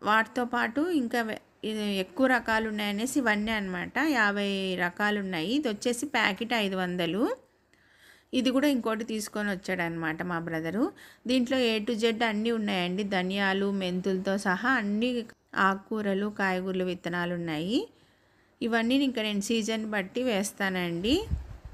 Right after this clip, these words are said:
ఇక్కడికి చాలా వే-, వేరే వేరే చోట్ల నుంచి కూడా చాలామంది వచ్చారండి స్టాల్స్ పెట్టుకోవడానికి.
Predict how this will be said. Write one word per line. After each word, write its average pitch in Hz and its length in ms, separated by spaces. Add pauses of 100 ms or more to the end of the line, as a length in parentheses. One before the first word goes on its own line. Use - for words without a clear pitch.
(2250)
ఇక్కడికి 247 320
చాలా 247 600
వే-, 233 200
వేరే 220 300
వేరే 254 340
చోట్ల 226 260
నుంచి 240 300
కూడా 240 140
చాలామంది 220 680
వచ్చారండి 202 840
స్టాల్స్ 214 520
పెట్టుకోవడానికి. 190 960